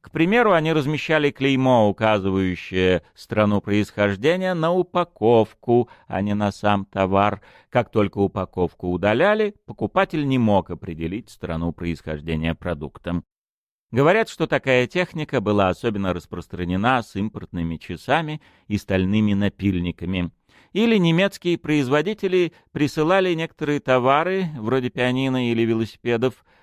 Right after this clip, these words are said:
в разобранном виде и организовывали их сборку в Англии, или они помещали клеймо, указывающее страну происхождения, туда, где оно становилось практически невидимым.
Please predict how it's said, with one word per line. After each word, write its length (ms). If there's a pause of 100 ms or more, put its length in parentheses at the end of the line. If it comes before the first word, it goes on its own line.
(100)
в 120
разобранном 680
виде 560 (220)
и 80
организовывали 840
их 160
сборку 540
в 240
Англии, 680 (240)
или 200
они 180
помещали 580
клеймо, 600
указывающее 840
страну 380
происхождения, 800
туда, 380
где 180
оно 160
становилось 520
практически 600
невидимым. 800